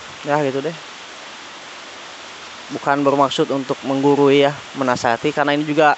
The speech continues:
bagian dari menasihati diri sendiri. Gitu kan. Gimana caranya menyemangati diri, si-, diri sendiri dari struggle-nya hidup gitu kan. Berjuangnya di,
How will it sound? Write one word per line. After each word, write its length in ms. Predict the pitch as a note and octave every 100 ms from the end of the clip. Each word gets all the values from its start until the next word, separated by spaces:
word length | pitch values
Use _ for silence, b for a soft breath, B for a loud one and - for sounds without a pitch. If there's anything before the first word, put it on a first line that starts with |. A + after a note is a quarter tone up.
| -
bagian 240 | C#3 C3 C3+
dari 240 | C3 C3+
menasihati 560 | C3 C3 C3 A2+ C3+ C#3
diri 160 | C3+
sendiri. 400 | C3+ C#3 B2+ B2+ C#3+ - - - - - - - - -
Gitu 80 | -
kan. 160 | B2 C3 C#3 - -
Gimana 240 | B2+ B2+
caranya 500 | B2 C3+ A#2+ A#2+ B2 B2 B2 A#2+ A#2+ A#2 A2+ -
menyemangati 480 | C3 B2+ B2 B2
diri, 320 | B2 A#2+ B2 D#2+
si-, 240 | C#3 B2
diri 120 | B2+
sendiri 280 | - B2+ A#2+ C#3+
dari 320 | A#2+ A#2+ A#2+ -
struggle-nya 680 | - - A#2 A#2 A#2+ A#2+ A#2+
hidup 320 | A#2 A2 C3+
gitu 240 | - A2+ A#2
kan. 80 | B2 C3 - - - - - - - -
Berjuangnya 680 | A#2+ A2+ B2 A#2+ A#2 A#2 B2+
di, 480 | B2 A#2+ A#2 A2+ A2+